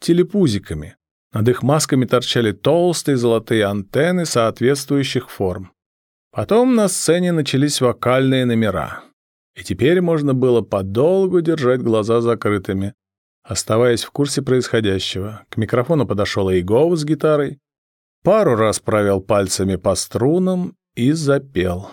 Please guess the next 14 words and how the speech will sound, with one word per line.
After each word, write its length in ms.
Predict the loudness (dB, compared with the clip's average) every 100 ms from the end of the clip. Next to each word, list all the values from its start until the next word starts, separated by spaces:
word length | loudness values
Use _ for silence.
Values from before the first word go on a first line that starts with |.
| -4
неожиданно 680 | 0 0 0 0 2 0 0
красивым 640 | 0 0 0 0 0 2
голосом. 580 | 2 0 -4 -10 -14 -20 -20 _ _ _ _ _ _
«Я 300 | 0 2 2
знаю 720 | 0 0 2 2 2 2 2
места, 760 | 2 0 -4 0 0 0 -6 -10 _ _ _ _ _ _
где 380 | -4 2 2 2
цветет 680 | 2 0 0 2 0 0 -2
концентрат, 1120 | -2 -2 0 -2 0 0 0 -2 -6 -14 -20 _ _ _ _ _ _ _ _ -8
последний 960 | -4 -2 -2 2 4 2 2 0 2
изгнанник, 1160 | 2 2 2 2 0 0 0 -2 -4 -14 -20 _ _ _ _ _ _ _ _
не 240 | 2 2
ждущий 600 | 2 2 2 2 0 0
зарплат, 840 | 2 2 0 0 0 0 -4 -14